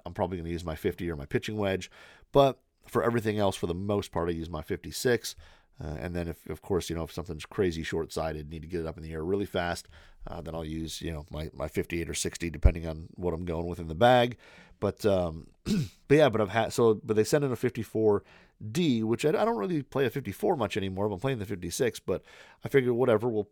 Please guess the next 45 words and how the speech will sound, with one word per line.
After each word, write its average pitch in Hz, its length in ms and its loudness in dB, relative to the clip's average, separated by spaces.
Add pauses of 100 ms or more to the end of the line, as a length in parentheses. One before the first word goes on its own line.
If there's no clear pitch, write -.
throw 101 160 2
it - 20 2
in 90 60 -6
the 95 60 -8
bag 101 340 2
and, 101 300 -8
and 90 320 -10
give 104 200 2
it 101 60 4
a, 98 40 4
a 98 300 2
whirl. 104 420 6
And 90 80 0
I've 90 180 -4
taken 110 240 2
it 101 80 0
out 98 220 2
to, 95 280 0
uh, 90 140 2 (320)
my 95 120 0
league 135 220 4
a 131 60 0
couple 131 220 2
times. 123 400 6
I've 98 100 0
played 110 180 6
a 95 40 -2
couple 98 240 0
eighteen 123 240 0
holes 110 240 -2
with 110 140 2
it, 110 140 4 (360)
and 95 420 -2
I 98 60 -6
do 107 120 -2
have 131 100 -2
to - 60 -14
say 107 280 0
that 82 360 -6 (160)
I 82 140 -10 (600)
just - 260 -8
really 87 220 -4
like 85 300 -4
this - 180 -8
thing. 73 260 -10